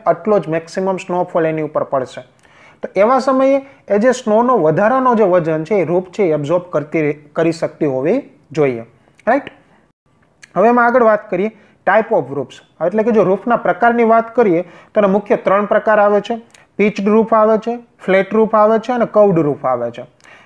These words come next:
કર્વ્ડ રૂફ અથવા તો જેને તમે ડોમ પણ કહી શકો. પિચ્ડ રૂફ એટલે કે એ જે રૂફ છે,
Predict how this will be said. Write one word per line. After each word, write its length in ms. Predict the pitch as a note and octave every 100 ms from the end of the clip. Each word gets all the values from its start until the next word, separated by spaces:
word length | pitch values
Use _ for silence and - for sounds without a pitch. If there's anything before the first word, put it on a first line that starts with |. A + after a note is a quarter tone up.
| _
કર્વ્ડ 260 | G3 G#3+ A3
રૂફ 240 | A#3+ A#3+
અથવા 220 | G#3 G#3 G3+
તો 100 | F3+
જેને 240 | F#3 F#3+
તમે 200 | G3 F3+
ડોમ 280 | D#3 F3 F#3
પણ 180 | G#3+ G3+
કહી 180 | G3+
શકો. 300 | G3+ G3 G#3+ G#3 - - - -
પિચ્ડ 300 | A3+ A#3 A3
રૂફ 220 | B3 A#3+
એટલે 280 | A3+ A#3+ A#3+
કે 200 | C4 C4+ - _ F#3+
એ 100 | G3+
જે 140 | A3+
રૂફ 320 | F3+ A#3+ -
છે, 180 | -